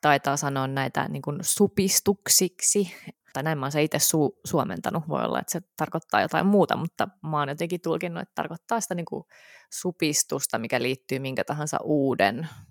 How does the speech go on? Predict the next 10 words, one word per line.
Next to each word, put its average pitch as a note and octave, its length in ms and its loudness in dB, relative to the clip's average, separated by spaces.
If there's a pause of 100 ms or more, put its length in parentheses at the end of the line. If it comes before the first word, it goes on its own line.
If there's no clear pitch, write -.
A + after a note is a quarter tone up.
(180)
tekemiseen - 800 -6
tai - 280 -4
synnyttämiseen D#3+ 1000 -2
tai - 380 -4
prosessiin. - 840 2 (120)
Ehkä - 180 -12
se D#3 120 -6
voisi E3 200 -2
sanoa D3 200 -6
myös C#3 220 -6